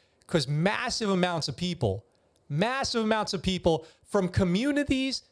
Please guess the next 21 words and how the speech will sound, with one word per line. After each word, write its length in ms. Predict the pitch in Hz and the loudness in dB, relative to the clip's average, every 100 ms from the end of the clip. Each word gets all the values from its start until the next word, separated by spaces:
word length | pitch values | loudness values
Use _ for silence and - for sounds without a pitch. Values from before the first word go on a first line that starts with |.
| - | -2
that 200 | 175 170 | -2 0
may 200 | 202 240 | 0 0
surprise 880 | - 190 - - 220 240 262 240 139 | -2 -4 -6 -2 2 2 2 -2 -2
you 240 | 110 98 _ _ _ _ _ _ _ - | -6 -8 _ _ _ _ _ _ _ 0
are 140 | 185 | 0
currently, 840 | 180 - - 254 285 269 269 247 - | 0 -8 -2 0 2 0 -4 -6 -4
and 160 | - 170 | 0 0
this 160 | 247 | 0
is 100 | 269 | -2
the 80 | 214 | -2
scuttlebutt, 640 | 247 - - 277 208 123 107 | -2 -2 0 2 4 2 2
okay? 240 | 107 147 | 0 2
This 220 | 160 190 | 2 0
is 100 | 208 | -4
the 120 | - | -8
scuttlebutt. 580 | 190 - 247 220 127 101 | -8 -2 0 2 4 2
This 160 | - - | 0 -2
is 100 | 208 | 0
what 140 | 254 | 2
I'm 100 | 233 | 4
hearing, 320 | 214 269 196 | 2 2 0